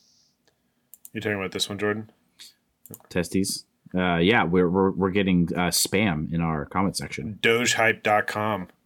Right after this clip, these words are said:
Speaker 2: Ooh.
Speaker 1: <laughs>
Speaker 2: Hey, my, uh, Dogecoin's up a little bit.
Speaker 1: Oh, yeah?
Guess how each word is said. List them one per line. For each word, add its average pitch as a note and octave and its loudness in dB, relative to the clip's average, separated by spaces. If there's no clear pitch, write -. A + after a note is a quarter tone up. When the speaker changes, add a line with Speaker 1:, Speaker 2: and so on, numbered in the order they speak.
Speaker 2:
Ooh. A2+ 10
Speaker 1:
<laughs> D3+ 6
Speaker 2:
Hey, C#3 8
my, D3 8
uh, C#3 8
Dogecoin's A#2 6
up D3+ 2
a G2 4
little F2 4
bit. F2 4
Speaker 1:
Oh, A#2 4
yeah? A2+ 6